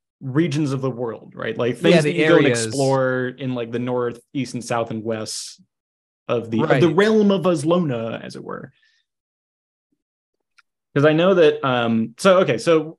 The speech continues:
Speaker 1: uh, coming back to what do you do in this game? Uh, you start with a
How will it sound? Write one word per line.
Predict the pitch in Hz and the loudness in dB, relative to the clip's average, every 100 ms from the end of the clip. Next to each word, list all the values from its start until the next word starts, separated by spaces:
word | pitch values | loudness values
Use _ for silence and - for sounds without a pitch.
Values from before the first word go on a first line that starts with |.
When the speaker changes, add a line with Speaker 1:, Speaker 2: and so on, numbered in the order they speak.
| - | -6
Speaker 1:
uh, | 151 139 127 127 - | -2 0 -2 -6 -8
coming | 202 202 | -8 -4
back | 180 160 - | -2 -4 -6
to | 151 139 | -6 -6
what | - 226 | -4 -6
do | 392 | -4
you | 294 | -4
do | 320 285 | -2 -2
in | 190 | -2
this | 156 | -4
game? | 139 139 117 110 - | -2 -2 -2 -8 -8
Uh, | 156 | -2
you | 147 160 | -2 -2
start | 143 220 | -2 -2
with | 208 196 _ - | -2 -6 _ -4
a | 156 147 143 131 127 | 0 0 0 -4 -6